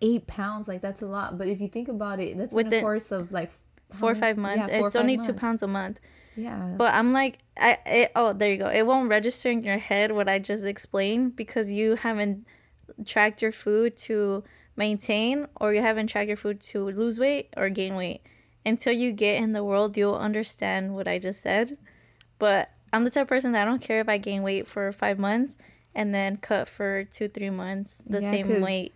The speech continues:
Speaker 2: I gained.
Speaker 1: 'cause don't you agree? Like, I feel like, uh, this is the way I see it. I'm like, like you said, I don't mind being a little, you know, fuller right now,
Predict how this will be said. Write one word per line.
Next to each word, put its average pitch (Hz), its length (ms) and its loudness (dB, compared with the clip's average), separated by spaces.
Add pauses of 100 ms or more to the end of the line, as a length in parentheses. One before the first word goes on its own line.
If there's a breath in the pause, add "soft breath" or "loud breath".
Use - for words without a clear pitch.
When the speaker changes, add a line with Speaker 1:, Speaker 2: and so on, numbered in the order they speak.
(100)
Speaker 2:
I 196 140 0
gained. 190 580 -8 (160)
Speaker 1:
'cause 233 180 -4
don't 208 260 -6
you 247 80 -2
agree? 208 340 -2
Like, 202 260 -6
I 208 100 -4
feel 214 220 -6
like, 190 320 -6 (160)
uh, - 100 -8
this 202 200 0
is 220 100 -4
the 196 100 0
way 185 260 0
I 180 200 -2
see 170 340 -6
it. - 120 -10
I'm 202 160 -6
like, 196 360 -6
like 196 180 -2
you 202 80 0
said, 196 320 -2
I 202 120 0
don't 214 200 -2
mind 214 400 -4
being 220 180 -2
a 202 60 -2
little, 190 520 -6
you 196 100 -6
know, 190 100 -4
fuller 196 420 -4
right 233 200 -8
now, 269 240 -12